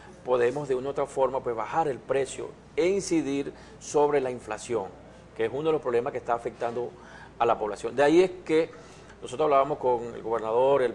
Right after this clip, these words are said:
el, el, el alcalde, estamos hablando con sectores privados, inclusive sectores internacionales, eh, que son productores de alimentos, para que hagamos un gran, hagamos de Mercasur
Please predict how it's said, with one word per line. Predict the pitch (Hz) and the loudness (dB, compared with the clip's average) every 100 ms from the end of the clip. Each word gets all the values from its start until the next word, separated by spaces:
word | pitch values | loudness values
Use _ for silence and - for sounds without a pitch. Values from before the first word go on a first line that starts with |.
| - | -6
el, | 113 107 113 | -8 -8 -8
el, | 110 107 101 98 - | -8 -8 -8 -10 -12
el | 104 104 104 | -12 -10 -8
alcalde, | 101 - 135 143 127 | -8 2 4 4 2
estamos | - 113 123 | -2 -6 -4
hablando | 117 110 120 | -4 -2 -4
con | 127 117 | -6 -8
sectores | 110 95 113 123 | -10 -6 -4 -4
privados, | 117 123 127 117 113 - - - | -6 -2 2 2 -2 -6 -20 -18
inclusive | 120 120 110 160 | -12 -10 -2 0
sectores | - 104 117 117 | 0 -2 -4 -4
internacionales, | 135 123 120 123 117 131 123 113 117 - - - - - - | -4 -6 -6 -8 -6 -6 -6 -6 -8 -14 -20 -20 -20 -14 -4
eh, | 117 113 107 - | 0 0 -4 -8
que | - | -8
son | 113 123 | -4 -2
productores | 147 151 120 165 131 113 | 0 0 4 4 4 2
de | 117 | -4
alimentos, | 120 139 123 107 117 120 - - - - | -4 -4 -6 -6 -10 -12 -12 -20 -20 4
para | 147 175 180 170 | 8 8 6 2
que | 170 180 - 131 | 0 -2 -4 -6
hagamos | 123 147 160 | -2 -2 -2
un | 165 | -4
gran, | 147 139 123 110 - - - - | 0 0 0 -8 -18 -20 -20 -8
hagamos | 110 120 139 156 | -2 0 0 0
de | 135 | 0
Mercasur | 117 120 160 185 175 - - 127 120 | -2 -2 0 0 -2 -4 -4 -4 -4